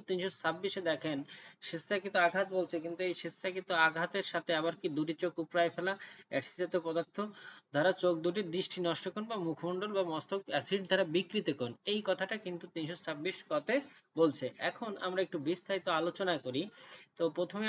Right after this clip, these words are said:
আমরা তিনশো ছাব্বিশটা নিয়ে আলোচনা করি। তিনশো ছাব্বিশে কি বলছে যে স্বেচ্ছাকৃতভাবে আঘাত দানের শাস্তি। তো যে ব্যক্তি তিনশো চৌত্রিশ ধারায়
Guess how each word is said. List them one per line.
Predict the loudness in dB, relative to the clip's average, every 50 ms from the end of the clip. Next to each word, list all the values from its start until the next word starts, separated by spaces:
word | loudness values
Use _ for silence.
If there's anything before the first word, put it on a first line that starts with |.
| 2 2
আমরা | 2 2 2 0 0
তিনশো | -4 -4 -4 -4 -2
ছাব্বিশটা | -2 -2 -2 0 -2 -4 -4 -4 -4 -4 -2
নিয়ে | 0 0 2 2 2
আলোচনা | 2 0 0 0 -2 -2 -2 -2 -2 -2 -2
করি। | -2 0 -2 -2 -4 -8 -18 -18 -20 _ _
তিনশো | -2 -2 0 -2 -4 -4
ছাব্বিশে | -2 2 0 0 0 0 -6 -6 -6 -6
কি | -4 -2 -2
বলছে | 0 2 0 0 0 -2 -4 -2 0
যে | 0 0 -2 -2
স্বেচ্ছাকৃতভাবে | -4 -4 -4 -4 -4 -2 -2 -2 -2 -4 -8 -6 -4 -4 -4 -2 -2 -2 0 0 2 2
আঘাত | 4 2 2 2 0 -2 0
দানের | 0 0 0 0 -2 -4 -2 2
শাস্তি। | 2 2 2 0 -6 -10 -12 -12 -12 _ -14 -14 -12 -12 -12 -12 -14 -6 _
তো | 2 2 4 4 4
যে | 4 4 4
ব্যক্তি | 4 2 0 0 -4 -6 -4 -2
তিনশো | -2 0 0 0 -4 -6 -6 -2 2
চৌত্রিশ | 2 2 2 0 -2 -2 -2 -2 -2
ধারায় | -4 -4 -2 0 0 0